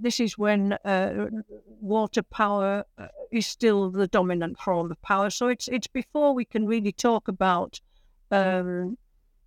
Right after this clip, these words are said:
you know, a, a, a coal-based geographical, um, explanation for industrial location. Uh, I mean, coal was, of course, used for, um,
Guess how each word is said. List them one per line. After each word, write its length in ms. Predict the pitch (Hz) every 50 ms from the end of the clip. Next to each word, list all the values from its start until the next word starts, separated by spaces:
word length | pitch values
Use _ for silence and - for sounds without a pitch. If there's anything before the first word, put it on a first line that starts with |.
| _ _
you 120 | - 208 196
know, 240 | 185 175 180 185 -
a, 140 | 202 202 196 - _ _ -
a, 120 | 202 196 - - 196
a 60 | - _ _ -
coal-based 1200 | - - 247 262 262 254 247 240 202 185 185 _ _ _ - 214 196 175 170 156 - - - - _ _ -
geographical, 1000 | - 196 185 175 - - 185 175 - - 196 165 - - 185 170 165 160 165 _ _ _ _ - - _ _ - - _ -
um, 580 | - 170 165 156 156 151 151 151 - - - - _ _ _ _ _ -
explanation 1120 | 214 208 - - - - 226 214 190 185 180 175 - - - 180 180 180 175 180 185 180 -
for 380 | - - 214 196 196 185 202 -
industrial 1000 | 208 196 190 180 220 190 - - - - 208 196 185 185 185 180 190 185 - _ -
location. 880 | - 202 196 196 - - 226 208 196 180 - - - 175 165 180 185 190 _ _ _ _ _ _ _ _ _ _ _ _ _ _ _ _ _ -
Uh, 240 | 214 208 202 208 208 -
I 80 | 269
mean, 160 | 349 359 311
coal 380 | - - - 277 247 240 240 220
was, 200 | 202 220 208 220
of 140 | 226 - -
course, 340 | - 208 190 190 185 - 208
used 500 | 185 196 208 202 202 202 185 - - -
for, 140 | 185 175 175 175 - - - 269
um, 220 | - 202 208 208